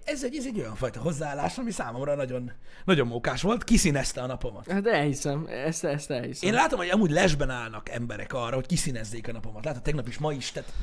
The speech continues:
Speaker 1: kell ez.
Speaker 2: De mondjuk ezt nem értem ezeket. Én, én sose tudnék bemenni egy ilyen irodába.
Speaker 1: Én se tudnék bemenni.
Speaker 2: Hát most, most az mi?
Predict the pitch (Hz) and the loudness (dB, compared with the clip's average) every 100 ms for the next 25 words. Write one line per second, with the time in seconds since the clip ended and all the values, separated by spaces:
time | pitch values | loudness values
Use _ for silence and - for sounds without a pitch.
0 | - - - 254 131 113 - - - - | -2 -4 -2 -2 -2 -6 -6 -8 -10 -10
1 | 190 185 - 190 208 208 233 202 151 151 | -6 -4 2 4 4 2 2 2 4 2
2 | 147 151 143 - - 190 214 208 208 185 | 0 0 -4 -8 2 4 6 4 4 2
3 | 156 151 143 135 139 139 143 139 147 135 | 4 2 2 2 0 -2 -2 -4 -4 -4
4 | 131 127 117 120 127 220 143 170 139 156 | -2 -2 -2 -6 0 2 2 0 0 -4
5 | 143 135 185 202 - 202 202 233 208 247 | -4 -4 -2 0 0 2 2 2 2 4
6 | 226 | 2